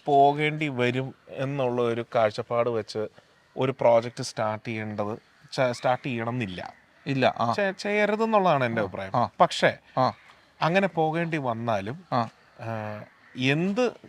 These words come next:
Speaker 1: കാരണത്താൽ അതിലോട്ട് എത്തിച്ചേർന്നാലും
Speaker 2: ആ.
Speaker 1: റെഫർ ചെയ്യാൻ വേണ്ടിയിട്ട് അത്രയും ക്ലിയർ കട്ട് ആയിട്ടൊരു ഡോക്യുമെന്റ് ഉണ്ടാവണം എന്നുള്ളതാണ് ഞാൻ പറയുന്നത്.
Speaker 2: ഇപ്പം നിങ്ങൾ എൻ-, എൻ-, എൻ്റെ കയ്യിൽ എല്ലാ ഡോക്യുമെന്റും തന്നിരിക്കണം
Speaker 1: ഉം.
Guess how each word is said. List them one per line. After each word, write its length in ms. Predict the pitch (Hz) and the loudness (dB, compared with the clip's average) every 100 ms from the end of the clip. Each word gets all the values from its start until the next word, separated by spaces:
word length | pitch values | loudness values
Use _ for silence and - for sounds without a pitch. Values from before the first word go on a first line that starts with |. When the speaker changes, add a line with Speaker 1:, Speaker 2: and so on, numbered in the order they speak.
| - - 90 147 | -16 -12 -10 4
Speaker 1:
കാരണത്താൽ 440 | 160 151 151 156 143 | 6 6 4 2 2
അതിലോട്ട് 340 | 131 139 135 | 2 0 -2
എത്തിച്ചേർന്നാലും 840 | 113 - 185 135 113 98 95 107 147 120 | -4 -6 -6 -4 -4 -4 -6 -8 -4 0
Speaker 2:
ആ. 160 | 101 - - 143 | 0 -2 -6 0
Speaker 1:
റെഫർ 360 | 160 156 247 233 | 0 0 0 0
ചെയ്യാൻ 360 | 151 123 113 | 0 0 0
വേണ്ടിയിട്ട് 460 | 107 98 98 95 151 - - | -4 -6 -8 -8 -10 -12 -2
അത്രയും 540 | 143 151 - 202 214 208 | 0 0 -2 -2 0 0
ക്ലിയർ 380 | - 131 135 143 | -2 0 0 0
കട്ട് 160 | 156 147 | -4 -4
ആയിട്ടൊരു 280 | 117 113 120 | -4 -6 -4
ഡോക്യുമെന്റ് 640 | 131 135 151 208 202 175 | 2 4 4 0 0 0
ഉണ്ടാവണം 340 | 123 107 107 | 2 2 2
എന്നുള്ളതാണ് 360 | 107 104 95 95 | -2 -4 -6 -6
ഞാൻ 220 | 107 107 | -4 -2
പറയുന്നത്. 340 | 104 82 - - | -4 -4 -14 -6
Speaker 2:
ഇപ്പം 220 | 160 208 | 2 4
നിങ്ങൾ 480 | 185 180 208 226 247 - | 4 6 10 12 10 8
എൻ-, 280 | 185 185 185 - | 4 2 0 4
എൻ-, 220 | 165 170 | 4 4
എൻ്റെ 360 | 175 170 175 208 | 2 2 4 4
കയ്യിൽ 180 | 202 208 | 6 6
എല്ലാ 220 | 180 185 | 10 12
ഡോക്യുമെന്റും 580 | 185 165 - 156 170 160 | 12 12 10 0 2 8
തന്നിരിക്കണം 500 | 165 147 151 - 110 - - | 8 8 2 2 -2 -4 -10
Speaker 1:
ഉം. 120 | 117 | -10